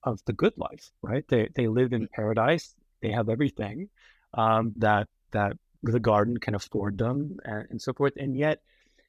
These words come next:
Speaker 1: for anyone who's familiar with this poem, you know that it, it, it details in, in great psychological, um, complexity their dissatisfaction, increase, and especially, um, Eve's dis-, dissatisfaction and, by extension,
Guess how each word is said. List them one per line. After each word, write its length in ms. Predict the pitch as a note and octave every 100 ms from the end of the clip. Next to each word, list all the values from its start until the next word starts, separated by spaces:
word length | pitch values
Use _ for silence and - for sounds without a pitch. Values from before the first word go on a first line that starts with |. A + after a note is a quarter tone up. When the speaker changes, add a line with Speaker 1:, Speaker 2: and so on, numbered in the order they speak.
| _ _ _ _ _ _
Speaker 1:
for 80 | G3
anyone 220 | A3 A3+
who's 140 | F3+ -
familiar 260 | F3 G3
with 100 | F#3
this 120 | D3+
poem, 420 | - - E3+ E3+ D3+
you 100 | C#3+
know 220 | D3+ E3
that 160 | D3
it, 120 | C3+ -
it, 180 | D3 C#3+ -
it 160 | D3
details 540 | B2 F#3 - E3+ D3 B2+
in, 240 | C3 B2+ -
in 200 | C#3+ C3+ C3
great 280 | D3 G3 -
psychological, 840 | _ D#3 - - - D#3+ C3 B2 G#2+ _ B2
um, 440 | A#2+ A#2+ A#2+ A#2+ _
complexity 880 | - A#2 - A3+ - D#3 A2 G#2 G#2+ - _ -
their 280 | C#3 C#3 B2+
dissatisfaction, 920 | C3+ - - A#2 A2+ - C3 - G#2+
increase, 320 | A2 - C#3 -
and 360 | B2+ - A#2+ -
especially, 540 | - D3 - A#2+ A2 _ _ _ -
um, 300 | A2 A2 G#2 -
Eve's 480 | D#3+ G#3+ F3+ - - _ -
dis-, 280 | B2+ - - _
dissatisfaction 800 | A#2 - A2 - A2 A2 - A2+ A2+
and, 340 | A#2+ A#2 G#2+ - -
by 120 | A2+
extension, 460 | A2 - A#2 A#2